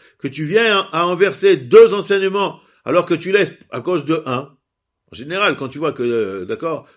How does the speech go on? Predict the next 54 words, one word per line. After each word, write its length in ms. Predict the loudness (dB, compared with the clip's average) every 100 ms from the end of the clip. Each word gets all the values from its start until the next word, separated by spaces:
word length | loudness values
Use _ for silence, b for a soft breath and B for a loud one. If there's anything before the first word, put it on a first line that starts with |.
| -4
deux, 220 | 4 4
ils 40 |
te 80 | 4
disent 220 | -2 -4
Rabbi 200 | -4 -2
aussi, 260 | -4 -6 -10
tiens, 200 | -8 -6
Brera, 440 | -4 -6 -4 -6 -6
et 320 | -10 -8 -6
une, 120 | -4
un 120 | -4
enseigne-, 400 | -6 -8 -8 -8 -4
et 180 | -4 -4
une 140 | -6
Braïta, 380 | -4 -4 -2 -6
elle 60 |
te 60 | -6
dit 160 | -10 -10
qu'on, 100 | -10
on 280 | -10 -12
ne 80 | -14
tient 180 | -10 -10
pas, 320 | -6 -6 -6
que 100 | -8
Rabbi 220 | -10 -8
aussi 160 | -10 -10
ne 60 | -12
tient 160 | -10
pas 140 | -8 -8
Brera, 320 | -8 -10 -12 b b _
eh 40 |
ben, 100 | -16
tu 100 | -6
vas 100 | -4
d'après 220 | -4 -4
la 120 | -8 -6
majorité. 420 | -2 -2 -4 -6
Alors 240 | -4 -4
pourquoi 220 | -4 -8
maintenant 240 | -8 -8 -6
tu 100 | -6
as 60 |
inversé 320 | -4 -6 -6 -4
les 120 | -2
deux ? 300 | -4 -6 _ _ _ _ b b b b b
La 60 | -14
Gemara, 340 | -4 -2 0
elle 120 | 0
répond, 680 | -2 -2 -2 0 0 -2 -6 _ _ _ _ _
et 140 | 0 0
pour 520 | 0 -2 0 -2 -2
Chada 300 | -4 -2 -2
Mika 260 | -4 -4 -4
Metarti. 760 | -4 -6 -8 -10 -10 -12 -14